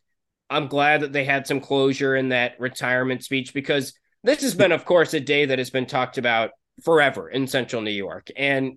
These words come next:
there's been so much discussion about, oh, they're gonna turn the court sideways and make it like a fifty thousand seat, you know, venue for his final game. It's gonna be a big deal. Obviously, they aren't in a great spot as a program, and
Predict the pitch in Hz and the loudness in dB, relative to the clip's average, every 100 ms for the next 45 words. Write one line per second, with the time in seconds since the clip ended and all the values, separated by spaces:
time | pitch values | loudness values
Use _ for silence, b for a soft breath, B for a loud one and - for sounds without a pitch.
0 | - 160 175 175 170 160 - 196 185 165 | -4 -2 0 0 0 0 2 4 6 2
1 | - 147 - 147 - 135 120 117 127 156 | 0 -4 0 0 0 -2 0 0 0 0
2 | 139 135 131 123 151 143 131 139 135 - | -2 -2 -4 -2 -2 0 -2 0 0 0
3 | 156 147 143 143 139 139 135 120 104 101 | 0 2 2 2 2 2 0 -4 -6 -12
4 | _ 131 143 139 135 131 131 123 117 - | _ -2 -2 -2 -2 -2 0 0 0 -2
5 | 170 - 143 135 139 135 131 131 127 - | -4 -2 -4 -2 0 2 0 -2 -6 -2
6 | 139 131 - 131 131 123 117 117 139 139 | -2 -2 -8 -6 -2 0 0 0 2 2
7 | 139 131 135 131 - 135 135 127 120 123 | 2 0 -2 -2 -2 -2 0 -2 0 0
8 | 120 - 135 135 117 127 107 117 113 113 | -2 -2 -2 0 -2 -4 -4 -2 -2 -2
9 | 110 _ _ _ _ _ _ 160 185 175 | -6 _ _ _ _ _ _ 0 2 0
10 | 180 160 147 147 143 - 131 123 135 131 | 0 2 4 2 0 -2 -4 0 -4 -2
11 | 139 131 117 113 143 143 139 143 143 135 | -2 0 0 -4 0 0 2 2 2 0
12 | 120 98 | -2 -8